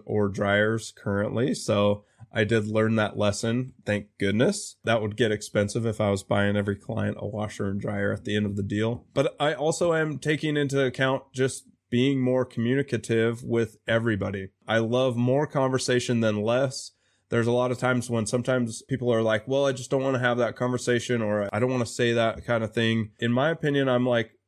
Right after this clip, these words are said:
"Let's talk about it more." I wanna be more open, and I love more discussion, because then sometimes you find that it wasn't that scary, or you find that the clients had just forgotten that they,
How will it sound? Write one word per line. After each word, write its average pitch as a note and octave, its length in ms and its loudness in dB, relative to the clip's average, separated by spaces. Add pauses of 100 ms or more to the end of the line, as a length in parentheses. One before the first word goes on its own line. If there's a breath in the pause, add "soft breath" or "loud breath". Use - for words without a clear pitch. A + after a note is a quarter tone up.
"Let's - 540 -2
talk D3 280 -2
about G2+ 280 0
it G2 100 -4
more." G2+ 420 0
I G2+ 140 0
wanna A2+ 300 0
be B2 180 0
more A2+ 320 -2
open, G#2+ 560 -2 (320 soft breath)
and G#2+ 120 -2
I G2+ 100 2
love G#2 340 0
more G#2+ 260 0
discussion, G2 640 -2
because G2+ 320 -2
then B2+ 160 2
sometimes D#3 580 -2
you C3+ 100 -2
find D3+ 280 0
that C#3+ 180 0
it A#2+ 60 -2
wasn't C#3 340 -2
that C3+ 180 2
scary, B2+ 540 2
or G#2+ 500 -2 (200)
you A2 280 -2
find B2+ 360 2
that A2+ 240 0 (100)
the A2 120 -2
clients B2+ 460 0
had A2+ 120 0
just A2 260 -2
forgotten G#2+ 540 -2
that G#2+ 220 -2
they, G#2 540 2